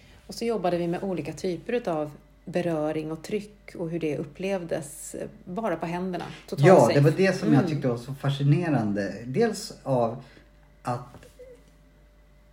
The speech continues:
Speaker 2: jag har ju inte känt på min egen hand så mycket jag känt, som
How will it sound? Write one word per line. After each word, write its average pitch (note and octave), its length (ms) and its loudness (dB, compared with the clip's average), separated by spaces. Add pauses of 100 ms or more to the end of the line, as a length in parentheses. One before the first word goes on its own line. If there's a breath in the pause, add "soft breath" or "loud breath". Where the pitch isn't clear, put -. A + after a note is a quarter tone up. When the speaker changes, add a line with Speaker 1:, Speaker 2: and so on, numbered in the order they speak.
Speaker 2:
jag D3+ 140 6
har D#3+ 140 2
ju B2+ 140 2
inte G2+ 240 -6
känt G2+ 300 -10
på - 100 -10
min G#2+ 280 -6
egen C#3+ 440 -2
hand G2 340 -6
så - 140 -8
mycket G#2 240 -6
jag G2 160 -8
känt, - 420 -10
som G2 260 -10